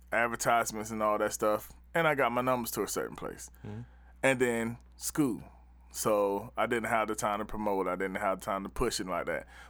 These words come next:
Speaker 1: But my numbers stay about the same as it was when I was promoting. If I was to go back and start promoting again, the numbers are going back up. 'Cause at this time, there's only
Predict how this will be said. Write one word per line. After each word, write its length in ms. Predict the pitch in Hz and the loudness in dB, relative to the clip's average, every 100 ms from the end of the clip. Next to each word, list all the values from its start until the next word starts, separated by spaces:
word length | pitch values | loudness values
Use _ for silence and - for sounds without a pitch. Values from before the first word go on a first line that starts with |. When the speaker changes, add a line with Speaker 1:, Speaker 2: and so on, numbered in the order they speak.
| - | -4
Speaker 1:
But 100 | 107 | 0
my 140 | 117 | 2
numbers 340 | 127 151 143 131 | 4 2 2 0
stay 200 | 123 120 | 2 2
about 300 | 110 107 76 | 2 0 0
the 40 | |
same 320 | - 120 117 | 0 0 0
as 120 | 110 107 | -2 -2
it 80 | |
was 260 | 104 104 101 | -2 0 -2
when 120 | 98 | -2
I 80 | 92 | -4
was 140 | 90 | -4
promoting. 440 | - 101 101 - 73 - - - - - - - - - - 139 | -8 -4 -4 -4 -10 -18 -20 -20 -20 -20 -20 -20 -20 -20 -8 -2
If 140 | 120 | 4
I 100 | 123 | 4
was 140 | 117 | 4
to 60 | 120 | 0
go 140 | 117 | 0
back 240 | 107 110 107 | 2 2 2
and 80 | 104 | -2
start 240 | 110 95 | 0 0
promoting 320 | - 101 98 95 | 0 -2 -2 -2
again, 400 | 110 151 135 131 - | 0 0 0 -4 -2
the 80 | |
numbers 300 | 113 110 107 | 0 0 0
are 60 | 110 | -4
going 260 | 101 98 90 | -2 -2 0
back 200 | 92 165 | 0 2
up. 180 | 139 - - - - - - | 0 -2 -20 -20 -20 -20 -2
'Cause 340 | 107 98 - - | 0 0 0 2
at 180 | 113 | 2
this 140 | 101 107 | 2 -2
time, 440 | 160 143 110 120 | 0 2 0 -2
there's 220 | 131 - 220 | -2 0 2
only 480 | 208 98 98 98 | 0 0 -2 -4